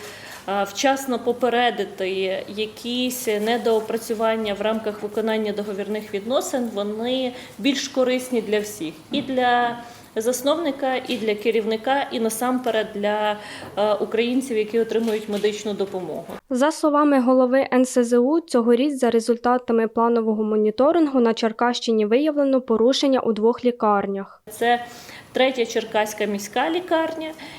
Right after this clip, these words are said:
Speaker 1: і також, е, Чорнобаївська багатопрофільна лікарня. Ми незабаром будемо мати вже завершені, е, результати, висновки по моніторингах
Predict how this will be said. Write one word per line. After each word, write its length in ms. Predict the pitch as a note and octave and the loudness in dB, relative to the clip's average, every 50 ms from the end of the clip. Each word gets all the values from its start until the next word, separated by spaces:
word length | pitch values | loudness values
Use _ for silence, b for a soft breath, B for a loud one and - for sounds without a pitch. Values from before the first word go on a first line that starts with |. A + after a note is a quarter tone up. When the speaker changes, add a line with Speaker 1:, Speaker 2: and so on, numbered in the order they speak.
| B B B - | B B B -6
Speaker 1:
і 80 | B3+ B3 | -4 -2
також, 800 | B3+ A#3 A3 A3+ - B3 B3+ C4 C#4+ D4+ C#4+ - - - - A#3 | 0 -2 -2 -2 -2 -2 2 4 4 2 2 0 -4 -2 0 0
е, 280 | A3+ A3 G#3+ G#3+ G#3+ | 2 2 2 2 0
Чорнобаївська 880 | G#3+ - B3+ A3+ A3+ A3 A3 G#3 G#3+ A3+ A#3 B3 B3+ B3+ B3 - - G#3+ | -2 -2 -2 0 0 0 0 2 2 2 4 4 2 0 -2 -4 -6 -2
багатопрофільна 800 | G3 G#3+ G#3+ G#3 G#3 G3 - G#3 G#3 A3 A3 - G#3 G3+ G3 G3 | 0 0 0 0 -2 -6 -4 -2 -2 -2 -2 -4 -6 -4 -2 -2
лікарня. 600 | G3 F3+ F3+ - - D3+ - - - - - - B B B B B B B B - | -2 -4 -6 -4 -6 -6 -6 -6 -10 -12 -12 -12 B B B B B B B B -2
Ми 300 | A3+ C4 D4 D4+ C#4+ - - | 0 2 4 4 4 2 2
незабаром 720 | B3 C4+ C#4+ C#4+ C4 D4+ - B3 A#3+ B3 B3+ B3 A#3 A3+ | 4 4 4 4 2 0 2 2 4 4 4 2 0 -2
будемо 280 | G3+ A3+ A3 A3 A3 A3 | -2 -2 -2 -2 -2 -2
мати 340 | G#3+ G#3 G#3+ G#3+ G#3+ A3 G3 | -2 -2 -2 -2 -2 -4 -4
вже 260 | G3 - - G#3 G#3 | -2 -2 -2 -2 0
завершені, 840 | G#3 A3 G#3 G#3+ A3 A3 A3 - - A3 G3+ G3+ G3 F#3+ G3 F#3+ F#3+ | 0 0 2 2 2 2 0 -2 -6 -4 -4 -4 -2 -2 -2 -2 -2
е, 400 | F#3 - - - G3+ G3 G3+ G3 | -2 -2 -2 -2 -2 0 0 0
результати, 580 | G#3 G#3 G3+ G#3+ G#3+ G#3 A#3 A3 A3 G#3+ G#3 | -2 -2 -2 -4 -4 0 0 0 0 0 -4
висновки 760 | F#3 G3 A3+ A#3+ - - G#3+ F#3+ F#3 - - - G3+ G3 G3 G3 | -4 -2 -4 -4 -4 -4 -8 -8 -8 -10 -10 -6 -4 -4 -4 -2
по 100 | - G#3 | -4 -4
моніторингах 840 | G#3 G#3 G3+ G3+ G3+ G3+ A3+ C#4+ F#4 G4 F4+ F4 D4 B3+ C#4 B3+ C4 | -2 -2 -2 -4 -4 -4 -6 -6 -4 -4 -4 -4 -4 -2 -2 -2 -4